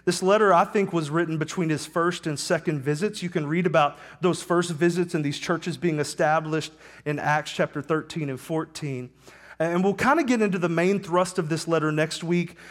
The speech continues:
uh, talking about the problem they were dealing with.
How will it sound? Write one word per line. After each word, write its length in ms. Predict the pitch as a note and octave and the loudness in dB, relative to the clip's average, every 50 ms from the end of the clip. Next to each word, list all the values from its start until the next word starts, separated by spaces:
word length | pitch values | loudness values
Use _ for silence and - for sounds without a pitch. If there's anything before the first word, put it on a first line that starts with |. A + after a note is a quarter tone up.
| - - | -4 0
uh, 120 | D3+ D3 | 0 0
talking 320 | C#3+ - F#3 F#3 F#3 F#3 E3+ | 2 2 0 2 2 2 2
about 200 | D#3+ D3 D3+ D3 | 2 2 2 2
the 80 | D#3+ | -2
problem 600 | - - - - E3+ E3 F#3 F#3 F3 F#3+ F3+ F3 | -6 -4 0 2 4 4 4 4 2 2 0 2
they 100 | E3+ F3 | 2 2
were 140 | E3 D#3 E3 | 2 0 -2
dealing 400 | D#3 D3+ E3+ E3 E3 E3+ D#3+ D3+ | 0 0 0 2 2 0 0 0
with. 340 | D3+ D#3 D#3 D#3 D#3 - - | 2 2 2 0 0 -6 -16